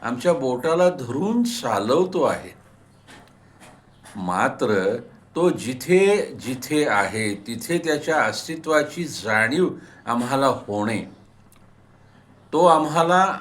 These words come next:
आमचं बोट धरून चालवतोय हे कळणे, यासाठी विलक्षण अशा अभ्यासाची मात्र गरज आहे.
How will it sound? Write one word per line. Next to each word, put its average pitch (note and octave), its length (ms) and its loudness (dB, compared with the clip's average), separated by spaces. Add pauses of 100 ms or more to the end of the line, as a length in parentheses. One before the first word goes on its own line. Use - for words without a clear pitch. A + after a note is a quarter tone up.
आमचं B2+ 440 -2
बोट D3 240 2
धरून C#3 320 0
चालवतोय A2 880 0 (320)
हे D3+ 520 -6 (300)
कळणे, A2 680 0 (680)
यासाठी C3 1120 0 (340)
विलक्षण F3 880 0
अशा C#3+ 460 -4 (340)
अभ्यासाची E3 880 -2
मात्र D3 380 -4
गरज F#2 520 -6
आहे. - 360 -16